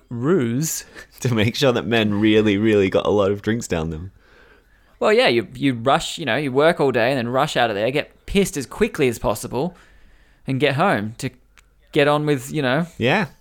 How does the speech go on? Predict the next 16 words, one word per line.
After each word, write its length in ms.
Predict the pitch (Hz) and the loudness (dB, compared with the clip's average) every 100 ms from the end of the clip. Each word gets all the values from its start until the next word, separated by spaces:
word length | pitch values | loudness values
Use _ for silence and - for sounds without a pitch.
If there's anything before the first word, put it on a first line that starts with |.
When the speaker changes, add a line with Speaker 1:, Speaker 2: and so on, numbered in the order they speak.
| _ | _
Speaker 2:
get 160 | 113 - | -2 0
to 60 | |
bed 160 | 107 107 | 0 2
on 140 | 117 | 2
time. 400 | 117 123 151 175 143 | 0 -2 -2 -6 -10
Y-, 120 | - - | -10 -6
you're 120 | 110 | 0
ready 300 | 113 113 123 | 2 2 0
for 260 | - 117 | 2 4
a, 360 | 113 107 50 - 120 | 4 4 0 -12 -10
you 100 | 120 | -4
know, 160 | 104 120 131 - | -2 -4 -6 -4
good 180 | - - | -2 -2
hard 400 | - 120 117 113 | -2 0 0 2
day's 360 | 123 120 113 107 - | 4 2 0 -8 -8
work. 380 | 113 120 117 | 0 2 2